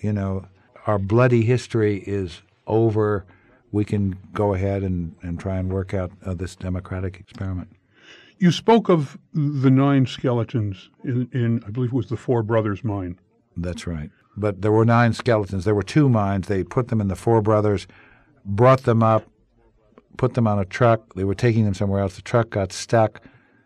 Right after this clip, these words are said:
Speaker 1: In the night, they panicked. They buried them in the middle of, in the middle of a forest road.
Speaker 2: There are still, and, and I know you covered this in the book, but even after reading the book,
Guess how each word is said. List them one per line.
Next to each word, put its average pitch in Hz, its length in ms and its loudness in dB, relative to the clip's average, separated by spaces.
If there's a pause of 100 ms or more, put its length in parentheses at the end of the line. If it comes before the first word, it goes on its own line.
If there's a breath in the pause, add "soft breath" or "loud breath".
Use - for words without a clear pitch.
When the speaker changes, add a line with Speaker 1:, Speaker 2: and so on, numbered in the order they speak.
(260 soft breath)
Speaker 1:
In 101 120 0
the 101 60 0
night, 101 320 0
they 90 120 -4
panicked. 101 460 -4 (100)
They 95 140 -2
buried 95 400 -2
them 87 120 -4
in 80 60 -4
the 82 60 -6
middle 90 200 -6
of, 85 100 -10
in 90 120 -16
the 92 60 -8
middle 95 260 -4
of 87 120 -10
a 85 60 -8
forest 87 460 -12
road. 82 360 -10 (800 loud breath)
Speaker 2:
There 170 260 4
are 165 160 4
still, 202 480 2
and, 147 160 2
and 139 140 4
I 139 60 6
know 180 180 6
you 202 160 2
covered 208 360 -2
this 165 200 0
in 165 120 4
the 139 80 2
book, 147 260 0
but 123 180 -2
even 170 300 2
after 151 240 -2
reading 160 440 2
the 131 60 4
book, 117 280 0